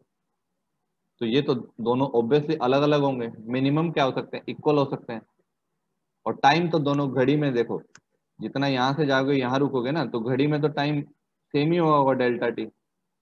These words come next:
इससे divide करोगे तो average speed बनेगा, और इससे divide करोगे तो एवरेज velocity बनेगा। तो ये दोनों term कभी भी same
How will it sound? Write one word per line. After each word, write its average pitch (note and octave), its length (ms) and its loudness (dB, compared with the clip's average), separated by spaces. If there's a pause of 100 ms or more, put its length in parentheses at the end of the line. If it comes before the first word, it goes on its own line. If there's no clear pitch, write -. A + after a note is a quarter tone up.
(120)
इससे C#3+ 260 -2
divide D#3+ 360 4
करोगे D3 280 0
तो C#3+ 120 -6
average B2 400 -2
speed D3 280 -2
बनेगा, D3 300 -2
और A#2+ 100 0
इससे A#2+ 240 -2
divide C3+ 320 0
करोगे B2 240 -2
तो A#2 100 -4
एवरेज A2+ 320 -2
velocity G#2 420 -4
बनेगा। F#2+ 260 -10
तो B2 140 -8
ये A#2+ 200 -2
दोनों B2+ 280 -6
term A#2+ 220 -8
कभी G#2+ 280 -4
भी C3 140 -4
same C3 320 -6